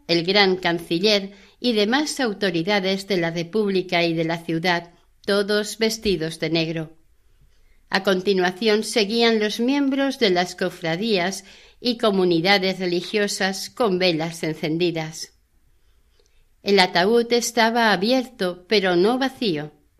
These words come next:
Dentro iba un sagrario. En él iba el Santísimo Sacramento. La multitud se prosternaba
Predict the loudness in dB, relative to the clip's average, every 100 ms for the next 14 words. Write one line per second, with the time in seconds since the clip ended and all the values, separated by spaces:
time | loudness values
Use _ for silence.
0 | -20 _ _ _ _ _ -12 0 2 2
1 | 0 2 2 2 2 0 -2 -4 -4 0
2 | -2 -2 -6 -8 _ _ _ _ _ _
3 | _ -2 2 4 4 0 0 0 0 0
4 | 0 0 -4 -2 -2 -2 -2 -4 -2 0
5 | 4 4 2 -4 -10 -16 _ _ _ _
6 | -20 _ _ -6 2 4 6 4 2 -4
7 | -2 -2 -2 -6 -2 -2 0 -4 -4 -4
8 | -4 0 0 0 0 -2